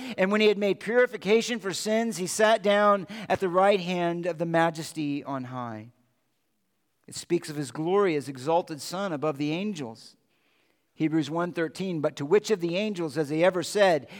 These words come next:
'Sit at my right hand until I make your enemies a footstool for your feet'?" It shows his role as high priest, Hebrews eight one.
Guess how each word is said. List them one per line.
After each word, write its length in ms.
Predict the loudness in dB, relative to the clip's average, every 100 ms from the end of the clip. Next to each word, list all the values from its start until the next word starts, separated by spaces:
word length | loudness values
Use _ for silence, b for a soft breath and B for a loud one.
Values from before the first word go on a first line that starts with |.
| B
'Sit 420 | -4 4 6 4 0
at 140 | 0
my 160 | 0 2
right 340 | 4 4 2
hand 600 | -2 -2 0 0 -2 -6 -12 -10
until 300 | -4 2 4
I 100 | 4
make 260 | 4 0 0
your 160 | -4 0
enemies 560 | 0 2 0 -2 -2 -2
a 100 | -4
footstool 600 | 0 -2 -2 -4 -4 -4
for 100 | -4
your 180 | -6 -6
feet'?" 560 | -4 -2 -2 -4 -14 _ _ _ _ _ _ _ _ _ _ -14
It 80 | -8
shows 460 | 0 2 2 0
his 200 | -6 -4
role 360 | 2 4 4 0
as 100 | 0
high 240 | 2 2
priest, 480 | 0 -4 -2 -4 -6
Hebrews 320 | -6 -4 -2
eight 200 | -2 -2
one. 460 | 0 0 0 -2